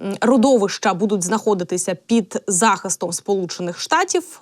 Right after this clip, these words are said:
А це означає, що, е, гарантування того, що війна не розпочнеться втретє, ну, давайте так, е, тому що вона триває, скільки існує Росія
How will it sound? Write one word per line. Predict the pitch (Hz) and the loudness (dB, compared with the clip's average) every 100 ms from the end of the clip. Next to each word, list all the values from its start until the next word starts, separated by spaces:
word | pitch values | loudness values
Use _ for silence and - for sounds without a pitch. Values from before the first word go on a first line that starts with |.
| - | -2
А | 208 | -2
це | 190 - 370 | 0 -2 0
означає, | 330 277 285 262 233 214 | 0 0 2 4 4 2
що, | - - 220 220 208 - - - - | -4 0 4 4 2 -4 -20 -20 -8
е, | - 208 208 | 2 2 4
гарантування | - 233 320 320 294 311 262 262 214 196 185 | 2 4 6 4 4 4 6 6 4 0 -2
того, | 208 202 208 | 0 0 0
що | - - | -2 -6
війна | 190 185 185 214 208 190 175 | -4 -4 0 2 4 2 0
не | 180 | -4
розпочнеться | 180 - - 190 175 - - 180 170 - - _ _ | -6 -8 -6 -4 -4 -6 -2 0 0 -4 -10 _ _
втретє, | - - 220 254 381 247 185 - _ _ _ _ _ _ _ _ _ | -8 -2 2 2 0 -2 -4 -8 _ _ _ _ _ _ _ _ _
ну, | 262 | 0
давайте | 240 214 214 202 180 | 2 2 2 0 -2
так, | 185 - - - - - | -2 -2 -6 -16 -20 -12
е, | 175 175 175 175 175 | -6 -2 -2 -2 -2
тому | 180 190 | -2 -4
що | 180 196 | -4 -4
вона | 185 180 190 | -2 0 -2
триває, | 175 202 202 190 185 180 175 175 - - - _ _ _ _ _ | -2 0 2 4 4 4 2 -2 -6 -14 -20 _ _ _ _ _
скільки | - - 226 - 208 | -14 0 2 2 0
існує | 202 214 196 | 0 0 0
Росія | 190 190 - 185 170 165 | 0 -4 -4 -4 -4 -6